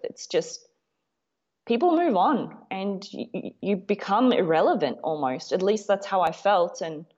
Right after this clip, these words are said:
yeah, it's, it's really hard. And I can understand why some people, yeah, try to hold on to it and don't want to leave the sport. Um, you see a lot of the men actually transitioning into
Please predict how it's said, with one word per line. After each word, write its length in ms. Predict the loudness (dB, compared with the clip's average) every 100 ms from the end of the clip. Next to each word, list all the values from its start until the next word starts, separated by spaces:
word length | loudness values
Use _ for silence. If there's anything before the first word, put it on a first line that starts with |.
| _ _ _ _ _ _ _ _ _ _
yeah, 260 | 2 4 4
it's, 300 | 0 -4 -4
it's 220 | -4 -2
really 320 | -2 0 0
hard. 480 | 0 -2 -2 -6 -8
And 160 | -10 -6
I 100 | -6
can 160 | -4 -6
understand 540 | -6 -8 -4 -2 0
why 140 | -2
some 300 | -2 -2 -2
people, 880 | -6 -6 -8 -4 0 2 2 0 -6 _ _ _ _ _ _ _ _ _ _ -8 0
yeah, 160 | 2
try 340 | 0 -2 0 0
to 140 | -4
hold 300 | 0 0 0
on 200 | -4 -4
to 180 | -4 -4
it 120 | -4
and 220 | -6 -10 -10 _ _
don't 280 | -2 -2 -2
want 280 | -2 -2
to 120 | -4 -2
leave 220 | -2 -2
the 80 | -10
sport. 420 | -2 2 2 0 -4
Um, 480 | -4 -4 -6 -10 -14 _ _ _ _
you 80 | -6
see 180 | 0 2
a 60 | 4
lot 200 | 4 2
of 100 | 0
the 60 |
men 300 | -2 -2 -2
actually 360 | -4 -6 -4 -4
transitioning 880 | -4 -4 -2 -2 -2 -2 -2 -2 0
into 720 | -2 -2 -2 2 4 4 2